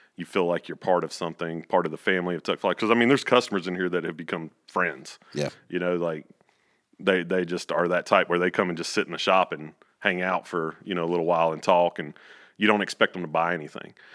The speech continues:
Speaker 1: Um, I think that's cool that we've created kind of that, like, atmosphere of family, even though we're spread out in three locations now. Um, the bad side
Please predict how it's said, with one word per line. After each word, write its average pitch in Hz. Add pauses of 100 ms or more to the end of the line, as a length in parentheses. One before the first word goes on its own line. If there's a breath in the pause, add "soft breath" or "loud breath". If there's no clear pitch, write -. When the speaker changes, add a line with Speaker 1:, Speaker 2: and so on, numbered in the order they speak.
(220 loud breath)
Speaker 1:
Um, 90
I 98
think 143
that's 123
cool 135
that 110
we've 98
created 95
kind 92
of 85
that, 76
like, 80 (100)
atmosphere 90
of 80
family, 92 (520 soft breath)
even 120
though 107
we're 98
spread 95
out 87
in 85
three 85
locations 78
now. 64 (540 loud breath)
Um, 98
the 95
bad 139
side 92